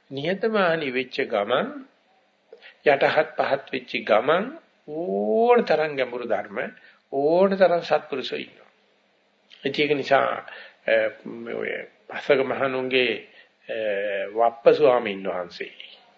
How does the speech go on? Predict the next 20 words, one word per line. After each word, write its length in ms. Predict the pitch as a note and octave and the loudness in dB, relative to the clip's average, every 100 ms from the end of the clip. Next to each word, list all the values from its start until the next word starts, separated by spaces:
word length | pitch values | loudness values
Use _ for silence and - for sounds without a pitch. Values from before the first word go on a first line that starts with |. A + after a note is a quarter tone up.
| _ | _
අර 160 | A2+ | 2
විදියට 360 | A#2 G#2+ A#2 A#2+ G#2+ - - _ | 4 2 0 0 -2 -4 -20 _
තමන් 300 | A#2 G#2+ A2 | -2 0 0
වෙත 200 | A2+ A2 | 0 0
පැමිණිච්ච 420 | A#2 A2+ A2+ G#2+ A2+ | 2 0 -2 -6 -2
සරුවන් 420 | A2 A2+ A#2 A#2 | 0 2 0 0
වහන්සේටත් 720 | A2+ A2+ - A#2+ A#2+ - A2+ | 0 0 -2 0 0 0 -4
නොසලකා 640 | G#2+ A#2+ B2+ C#3+ B2 F#2 - - _ _ _ _ _ C3 | -2 0 4 4 4 0 -6 -14 _ _ _ _ _ 0
ඔලමුලව 480 | C#3 D3+ D#3 D3+ D3 | 4 4 6 6 6
කටයුතු 440 | C#3+ B2 C3+ C3+ C#3+ | 4 -2 -2 -2 0
කරලා 440 | D#3 F#2+ E2 - - _ _ _ - | 0 0 -6 -6 -10 _ _ _ -4
පළවෙනි 340 | B2 C#3+ D#3+ | 0 0 2
දවසේ 280 | D#3 D3 D#3+ | 2 2 0
කොණ්ඩඤ්ඤ 460 | D3 C3 C3 C3 C3 | -4 -4 -4 -4 -4
ස්වාමීන් 440 | C3 B2 B2 B2 | -2 -2 -4 -4
වහන්සේ 280 | A#2+ A#2 B2+ | -4 -4 0
ධම්මචක්කප්පවත්තන 960 | A2+ A2+ B2 B2+ - - A#2+ A#2+ B2 | 0 0 -6 -14 -14 2 4 4 -2
සූත්‍රයේදී 640 | A#2+ B2+ A#2+ - G#2 A#2 D#3+ - - _ _ _ _ _ _ _ _ _ _ _ _ _ - _ | -2 -2 -2 0 0 0 -2 -4 -20 _ _ _ _ _ _ _ _ _ _ _ _ _ -20 _
සෝවාන් 440 | - B2+ B2 G2 E2+ | -4 4 6 4 0
වුණා. 300 | D#2+ - | -8 -12